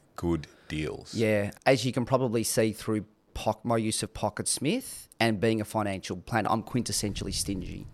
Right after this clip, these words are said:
Speaker 2: Yeah, it's in my D N A,
Speaker 1: <laughs>
Speaker 2: okay? So I love a good deal. I think, um, you know, there's all these websites out there you can get good deals from, but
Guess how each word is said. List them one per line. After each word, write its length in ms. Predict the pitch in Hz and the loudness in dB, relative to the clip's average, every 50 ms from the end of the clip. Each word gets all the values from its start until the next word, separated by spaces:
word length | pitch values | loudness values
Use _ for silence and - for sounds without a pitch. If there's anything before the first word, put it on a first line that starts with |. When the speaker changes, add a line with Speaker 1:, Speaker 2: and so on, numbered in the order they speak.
| - | -4
Speaker 2:
Yeah, 140 | - 117 117 | 0 2 2
it's 180 | 127 139 - - | 2 2 4 4
in 100 | 151 135 | 4 6
my 120 | 120 113 104 | 6 4 4
D 200 | 104 110 104 104 | 4 2 2 2
N 80 | 92 | 2
A, 320 | 98 101 87 - - - - | 0 0 0 0 0 0 0
Speaker 1:
<laughs> 60 | - | 0
Speaker 2:
okay? 280 | - - 127 120 139 - - - - - - 156 139 | 2 2 2 2 2 0 -4 -6 -10 -12 -10 -2 6
So 100 | - 170 | 10 10
I 60 | 180 | 10
love 180 | 180 190 190 196 | 12 10 10 8
a 60 | 196 | 8
good 140 | 160 170 143 | 6 6 6
deal. 400 | - 143 147 165 214 254 262 262 - - - - - - - - | 8 8 10 10 10 8 8 4 -4 -12 -20 -20 -20 -18 -2 0
I 40 | - | 2
think, 360 | - - 226 247 254 - - - - - | 4 6 6 6 6 2 -2 -4 2 6
um, 260 | 131 139 139 135 - | 6 8 8 6 6
you 60 | 139 | 4
know, 60 | 131 | 2
there's 180 | 127 135 131 123 | 2 2 4 6
all 120 | 160 165 151 | 6 8 8
these 180 | 156 151 127 | 8 6 8
websites 400 | 123 131 127 120 - - 127 117 | 6 6 6 6 6 4 4 6
out 140 | 120 117 110 | 6 4 4
there 80 | - 113 | 4 2
you 140 | 113 110 104 | 0 0 0
can 100 | 117 117 | 0 0
get 160 | 117 113 - | 0 0 0
good 160 | 117 117 107 | -2 -2 0
deals 260 | 120 120 117 117 117 | 2 2 2 2 0
from, 280 | - - 123 120 120 113 | 0 0 2 2 4 4
but 260 | 117 117 113 110 - | 6 6 6 4 2